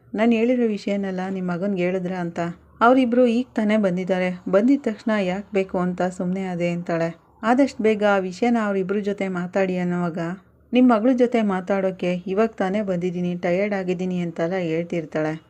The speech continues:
"ನಾನು ಸಮಯ ನೋಡಿ ಮಾತಾಡ್ತೀನಿ" ಅಂತಾಳೆ ಶಾಂತಿ. "ನೋಡಿ ಬೀಗ್ರೆ, ನನ್ನ ಮಗಳು ಹೋಟೆಲ್ನಲ್ಲಿ ಸರ್ವರ್ ಕೆಲಸ ಮಾಡೋದು ನನಗೆ ಸ್ವಲ್ಪನೂ ಇಷ್ಟ ಇಲ್ಲ." "ಅದೆಲ್ಲ ನನಗೆ ಗೊತ್ತಿದೆ ಬೀಗ್ರೆ, ಅವಳು ಡಬ್ಬಿಂಗ್ ಹೋಗೋದೇ ನನಗೆ ಇಷ್ಟ ಇಲ್ಲ, ಮದುವೆ ಆದಾಗಿಂದ ನಿಮ್ಮ ಮನೇಲಿ ಕಷ್ಟಪಡ್ತಾನೆ ಇದ್ದಾಳೆ" ಅಂತಾಳೆ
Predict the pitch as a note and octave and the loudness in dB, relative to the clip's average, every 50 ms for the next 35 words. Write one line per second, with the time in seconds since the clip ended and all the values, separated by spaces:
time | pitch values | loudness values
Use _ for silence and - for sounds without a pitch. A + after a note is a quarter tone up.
0 | _ - A#3 A#3+ A#3+ A#3+ A#3+ A#3 - G#3+ G3 G#3+ A#3+ B3 B3 A3+ A3+ A3 G#3+ G#3 | _ 0 2 4 4 4 2 2 0 0 0 2 2 2 2 2 2 0 0 -2
1 | G3+ F#3 G3 F#3+ F3+ G#3+ G3+ G3+ G3+ - G3 G3 G3 F#3 F#3 F3+ F3+ F#3 F3 F3+ | -2 -4 -6 -4 -2 -2 -2 -2 -4 -4 -4 -4 -4 -4 -4 -4 -2 -2 -2 -2
2 | F#3+ F#3 F#3 G3+ F3+ F3 F3 F3 - F3+ F3+ F3 F3 - _ _ _ _ - A3 | -2 -4 -2 -2 -2 0 -2 -2 -4 -4 -4 -4 -6 -10 _ _ _ _ -4 0
3 | A3 B3+ C4 B3+ A3+ G#3 G3+ F#3+ F#3 F#3+ F#3+ G3 G#3 - _ - G#3 A3 A#3+ A#3 | 2 4 4 4 4 2 0 0 0 0 0 -2 -2 -4 _ -2 2 4 4 4
4 | A3 A3 A3 G#3+ G#3 G3+ G3 G3 G3 G3 G#3+ G#3 G#3 G#3 G3 F#3+ F#3+ G3 - G3+ | 4 2 2 2 2 2 2 2 0 0 0 0 0 -2 -2 -2 -4 -2 -2 -2
5 | F#3+ F#3+ G#3+ G#3+ G#3+ - G3 F#3 - F#3+ F3+ F3+ F3+ F3 F3 E3+ F3 F#3+ G3 F#3 | 0 0 -2 -2 -2 -4 -4 -4 -2 -2 -2 -2 0 0 0 -2 -2 -4 -4 -4
6 | F3+ F3+ F3 F3+ F3 F3+ F#3 F3+ G3+ - - G3 F#3+ F#3+ F#3+ F#3 F3 - - E3+ | -4 -4 -4 -6 -6 -6 -8 -8 -8 -8 -6 -6 -4 -4 -6 -8 -8 -6 -4 -4
7 | E3+ E3 E3 G#3+ D#4 - _ _ _ _ _ _ _ _ - G#3 B3 B3 C#4+ C#4 | -2 -2 -4 -6 -8 -10 _ _ _ _ _ _ _ _ 0 2 4 6 6 6
8 | C4 B3+ B3 B3 A#3 A3+ G#3+ G3+ F3+ E3+ F3 E3+ F3 - G#3 G3 G#3 G3+ F#3+ F3+ | 6 6 4 4 4 2 0 0 -2 -2 -2 -2 -2 -2 -2 0 0 0 0 -2
9 | F3+ F3 E3 F3+ E3+ F3+ F#3+ F#3 - - _ _ - B3+ C4+ C4 B3+ A#3 G3+ G3+ | -4 -4 -4 -4 -4 -4 -4 -8 -12 -16 _ _ 2 4 4 4 4 4 2 0
10 | F#3+ G3 A#3+ A#3+ A#3 A#3+ A#3 A3 A3 G#3 A3 A3+ A3 G#3 F#3+ F#3 F#3 F3 F3 - | 0 2 2 2 4 4 2 2 0 0 0 -2 -2 -2 -4 -4 -4 -6 -8 -6
11 | - - F#3+ F#3+ F#3+ F#3 F3+ F#3 F#3 - - _ - F#3+ G3 G#3 A#3 C4+ B3+ B3 | -4 -2 0 0 0 -2 -4 -6 -8 -10 -14 _ -4 -2 0 2 2 2 2 2
12 | A#3 A3 G#3+ G#3 G#3 G3 F#3+ G#3 G#3+ G#3 G3 F#3 F#3 F3+ F#3 G3 F#3+ F#3 F3+ - | 2 0 0 0 -2 -2 -2 -2 0 -2 -2 -2 -2 -2 -2 -4 -4 -6 -6 -8
13 | F#3 F3+ - - G#3 G#3 G3 F3+ F3 - G3 F#3+ G3 G3 F#3 F3 F3+ F3 F3 F3 | -10 -6 -6 -6 -4 -2 -4 -4 -4 -4 -4 -4 -2 -2 -2 -2 -2 -2 -2 -2
14 | F3 E3+ F3 - F3 E3+ F3 | -2 -4 -6 -4 -4 -4 -4